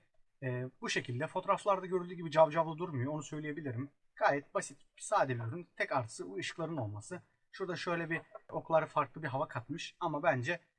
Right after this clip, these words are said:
yani parayı hak ediyor mu? Eh işte arkadaşlar, yani bu paraya yani elli altmış liralık hoparlörler alabilirsiniz ama onlarda ışık olayı olmaz. Yani hemen hemen kaliteleri aynı olur. Tek farkı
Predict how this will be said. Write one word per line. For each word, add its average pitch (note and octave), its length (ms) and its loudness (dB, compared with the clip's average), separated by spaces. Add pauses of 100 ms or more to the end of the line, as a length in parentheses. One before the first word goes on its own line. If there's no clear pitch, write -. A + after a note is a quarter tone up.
(220)
yani C3+ 220 2 (640)
parayı F3 260 6
hak - 240 -2
ediyor G3+ 260 4
mu? A3 260 0 (280)
Eh A3 120 6
işte D#3 340 4
arkadaşlar, C3+ 480 4
yani C3 240 2
bu G#3+ 100 -2
paraya F3+ 380 2 (160)
yani D#3 280 6
elli F#3+ 240 6
altmış F#3+ 280 0
liralık E3+ 280 2
hoparlörler F3+ 560 0
alabilirsiniz D3+ 640 0
ama C#3 240 4
onlarda E3+ 600 0
ışık - 260 -6
olayı A#2+ 260 0
olmaz. C3+ 420 -4 (360)
Yani D#3+ 200 2
hemen F3 160 6
hemen D3+ 180 2
kaliteleri C#3+ 420 2
aynı C3 280 4
olur. G#2 140 -8
Tek - 240 -10
farkı C3 400 -8